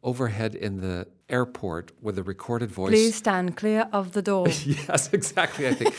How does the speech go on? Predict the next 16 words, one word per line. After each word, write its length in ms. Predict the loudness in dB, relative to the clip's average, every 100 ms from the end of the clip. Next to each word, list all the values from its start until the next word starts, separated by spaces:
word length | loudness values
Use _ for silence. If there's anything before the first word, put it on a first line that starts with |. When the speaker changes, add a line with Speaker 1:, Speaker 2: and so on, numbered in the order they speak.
| 0
Speaker 2:
<laughs> 120 | 0 2
Speaker 1:
J 240 | 4 4
J 180 | 4 2
could 240 | 0 2
be 80 | 2
doing 380 | 4 4 4 4
that. 220 | 2 0 -8 -10 0
You 80 | 4
know, 60 |
the 80 | 4
power 420 | 0 -2 0 2 0
of 100 | 0
speech 760 | -2 -2 -2 -2 -4 -6 -6
is 220 | -4 -4 -4
huge. 560 | -8 -4 0 0 0
Speaker 2:
Yes. 400 | -2 -2 -6 -10